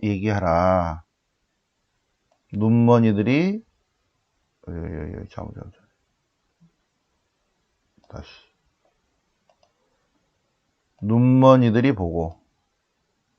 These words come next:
눈먼이들이 눈을 뜨고, 다리 저는 이들이 뛰어다니고,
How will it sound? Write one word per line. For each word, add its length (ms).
눈먼이들이 760
눈을 280
뜨고, 240
다리 340
저는 280
이들이 300
뛰어다니고, 680